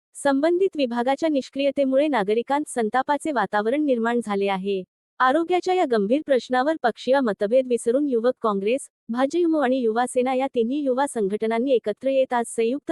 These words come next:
चक्काजाम आंदोलन छेडले. आंदोलनादरम्यान कार्यकर्त्यांनी "कचरा हटवा, शहर वाचवा, भ्रष्टाचारी मनपा प्रशासन मुर्दाबाद" अशा घोषणा देत मनपा प्रशासनाचा निषेध केला. यावेळी वाहतूक काही काळ ठप्प झाली होती.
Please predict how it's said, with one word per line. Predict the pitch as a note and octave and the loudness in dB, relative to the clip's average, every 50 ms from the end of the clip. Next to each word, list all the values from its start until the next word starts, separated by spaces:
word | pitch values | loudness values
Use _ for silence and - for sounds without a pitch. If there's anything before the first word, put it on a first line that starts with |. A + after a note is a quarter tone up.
| D#4 - | -4 -2
चक्काजाम | C4 A3 - - G3 F3+ F#3 A3 B3 B3 | -2 -2 -2 -2 -2 -2 0 0 0 0
आंदोलन | A3 G3+ F#3+ F#3+ F#3+ G3 G3 G3 - | 0 0 0 0 0 0 0 -2 -2
छेडले. | G3 G3 F#3 F#3 F#3 F#3 F3+ F3 _ _ _ _ _ _ _ _ _ _ _ _ _ - | -2 -4 -2 -2 -2 -4 -4 -6 _ _ _ _ _ _ _ _ _ _ _ _ _ 0
आंदोलनादरम्यान | C4 C4+ C#4 C#4+ D#4+ E4+ F4 F4+ F4+ F4 D#4+ E4 E4 E4 E4+ F4+ F#4 E4+ | 0 2 2 2 0 0 2 2 2 2 2 0 0 0 0 0 0 0
कार्यकर्त्यांनी | - A3+ G3 G3+ A3 A3+ - C4+ C4+ - C4+ C4+ C4+ C#4+ D#4 D#4 - | 0 0 0 0 -2 -2 -2 -2 -2 -2 -2 -2 0 0 -2 -4 -4
"कचरा | - G3 - - A#3+ C#4 D4 | -4 -4 -2 0 0 0 0
हटवा, | C#4 B3+ A#3+ - G#3+ G3+ G#3+ C4 - _ _ | 0 -2 -4 -2 -2 0 0 -2 -2 _ _
शहर | - - B3+ A#3+ C4 D#4 D#4 | -8 -4 -4 -2 0 0 0
वाचवा, | D4 C4 A#3 - - G#3+ G#3 G#3+ A3+ A#3 _ _ _ _ - | 0 0 0 -2 -2 -2 0 0 0 -2 _ _ _ _ -4
भ्रष्टाचारी | A3 A#3 A#3+ - - - D#4 D4+ - D#4 D#4 E4 D#4+ | -2 0 0 0 0 0 0 0 2 0 0 0 0
मनपा | C#4 A#3+ G#3+ G#3+ - C4 C4+ | 0 0 0 0 0 0 0
प्रशासन | - A3+ G#3 G3+ - A#3+ B3+ - - D#4 D4+ | 0 0 -2 -2 -2 -2 -4 -2 -2 -4 -2
मुर्दाबाद" | C4 A3+ G3+ F#3+ G#3 A3+ A3+ G#3+ A3+ A3+ A3+ - _ _ - | 0 0 0 0 0 0 0 0 -2 -2 -4 -6 _ _ -6
अशा | A#3 A#3+ - D4+ D#4+ | -6 -2 0 0 0
घोषणा | C#4 C4+ B3+ A#3+ - C4+ C#4+ D4 | 2 2 0 0 0 0 -2 -2
देत | C#4+ B3+ B3 B3 - | 2 2 0 0 0
मनपा | A#3 G#3+ G#3 A3 - C4+ C#4 | -2 -2 -2 0 0 0 0
प्रशासनाचा | - A#3 G#3 G3 - G#3+ G#3 - A3 G#3+ G#3 G#3 - B3+ | 0 0 -4 -2 -2 -4 -4 -4 -2 -4 -4 -2 -2 -2
निषेध | C4+ B3+ A3+ - A3+ G#3+ G3+ G3 _ | -2 -2 -2 -2 -2 -2 -2 -2 _
केला. | - F#3+ F#3 F#3 F3+ F3 - _ _ _ _ _ _ _ _ _ _ _ _ - | -4 -2 -2 -2 -4 -6 -8 _ _ _ _ _ _ _ _ _ _ _ _ -4
यावेळी | B3 B3+ C4+ C4+ C#4+ E4+ F4+ G4 F#4 | 0 2 2 2 2 2 2 2 2
वाहतूक | E4+ D#4 C#4+ C#4 - - E4 - - | 2 0 0 -2 -2 -4 -4 -4 -2
काही | C4 A3+ G#3+ C4+ C#4 - | -2 -2 0 -2 -2 0
काळ | C4 B3+ B3+ C4+ - - | 0 0 0 0 -2 -4
ठप्प | C#4 - _ - D#4 D#4 - | -6 -6 _ -2 -2 -2 0
झाली | B3 A3 G#3+ G#3 | -2 0 0 2
होती. | G#3 G#3 G3 - - G#3 G3 | 2 0 -2 -2 -4 -6 -6